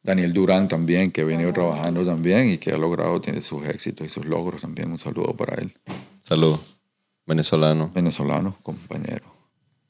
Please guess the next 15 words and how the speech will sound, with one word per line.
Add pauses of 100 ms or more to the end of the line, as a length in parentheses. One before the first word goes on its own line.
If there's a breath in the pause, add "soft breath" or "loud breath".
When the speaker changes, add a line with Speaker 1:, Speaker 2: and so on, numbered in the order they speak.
(360)
Speaker 1:
¿Quién
más?
¿Quién
es,
cuál
es
tu
director
de
Speaker 2:
Coño,
Speaker 1:
video
Speaker 2:
yo
le,
Speaker 1:
favorito?
Speaker 2:
ahorita,